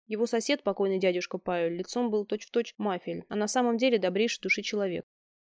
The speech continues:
Примечание: мафель — персонаж балаганной комедии масок, злой и коварный. Учил мальчишек делать бумажных птичек, летавших высоко и далеко, воздушных змеев, лодочки и поплавки из коры.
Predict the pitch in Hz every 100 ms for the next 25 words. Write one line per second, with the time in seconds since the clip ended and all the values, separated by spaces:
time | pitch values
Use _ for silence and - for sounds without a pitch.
0 | _ _ - 214 - 175 170 185 180 -
1 | 175 - - 180 190 - - 185 180 190
2 | 185 175 180 202 208 190 170 - 180 185
3 | 180 208 226 202 170 175 170 175 _ _
4 | _ _ _ _ _ 240 - 349 202 190
5 | 214 208 180 208 190 180 185 190 180 180
6 | - - 262 - 220 - 208 208 202 -
7 | 202 208 - 196 202 190 185 185 196 185
8 | 185 214 254 180 175 196 220 196 190 196
9 | 220 190 - 185 180 175 175 - 240 214
10 | - 196 190 185